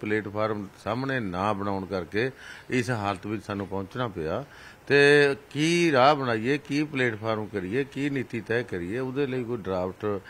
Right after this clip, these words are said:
ਤਿਆਰ ਕਰਕੇ, ਕਮੇਟੀ ਬਣਾ ਕੇ, ਫਿਰ ਫਾਰਮਲ ਮੀਟਿੰਗ ਸੱਦ ਕੇ ਉਹਦੇ 'ਚ ਸਾਰੀਆਂ ਗੱਲਾਂ ਪਾਸ ਕੀਤੀਆਂ ਜਾਣ ਤਾਂ ਕਿ ਅੱਗੇ ਨੂੰ ਪਾਰਟੀ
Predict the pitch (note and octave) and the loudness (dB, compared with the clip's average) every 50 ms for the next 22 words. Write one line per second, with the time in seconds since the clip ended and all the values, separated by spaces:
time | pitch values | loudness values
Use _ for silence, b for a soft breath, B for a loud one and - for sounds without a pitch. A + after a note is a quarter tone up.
0 | B B - - G#2 G2+ G2+ G2+ F#2+ F2 G2 F#2 F2 E2+ - F#2+ G2 B2 C#3 C3+ | B B -8 -2 0 0 0 0 -2 -2 -4 -4 -4 -6 -6 -6 -6 -6 -8 -8
1 | - - G2 G2 G2+ G#2 A2+ B2+ A2+ F2+ F2 F2 D#2+ D2+ D2 - - E2+ G#2+ C#3 | -10 -10 -8 -8 -8 -8 -8 -8 -8 -8 -8 -8 -8 -8 -10 -8 -8 -8 -8 -10
2 | - B B B B B B - - B2 C3+ D#3 F#3 G3+ G3+ D3 D3+ D#3+ D#3+ D#3+ | -12 B B B B B B -4 2 6 8 8 8 8 6 6 8 8 10 10
3 | D#3+ E3+ F#3 F#3 F3 F3 E3+ D#3+ E3+ E3 D#3 B2+ C3 B2 G2 G2 G2+ - E2+ D2 | 8 6 2 0 0 0 0 -2 -2 -4 -4 -2 -2 -2 -2 -4 -6 -8 -10 -10
4 | - B B B B B - D3 F3+ G3 G#3+ A3+ G#3 G3+ E3 C#3 D3+ D3+ D#3+ F#3 | -10 B B B B B -6 -4 0 4 4 4 4 2 2 4 4 4 4 2
5 | F3+ D#3+ D3+ C3+ C#3 C3+ A#2 B2 A#2+ G#2+ G2+ G2 F#2+ G2+ F2 - F#2 F2+ F2 F2 | 0 -2 -2 -2 -2 -4 -2 -2 0 0 -2 -2 -6 -10 -10 -10 -8 -8 -6 -6
6 | A2 B2+ A#2 - C3 B2 A#2+ A#2 C3+ C#3 B2 G#2 F#2 F2+ A2 A2 A#2 A#2+ - - | -6 -6 -4 -2 -2 -2 -2 -2 -2 -4 -4 -4 -4 -6 -6 -6 -6 -6 -6 -4
7 | G#2+ G2 F#2+ - - - C3 C#3 | -4 -4 -4 -6 -8 -8 -8 -8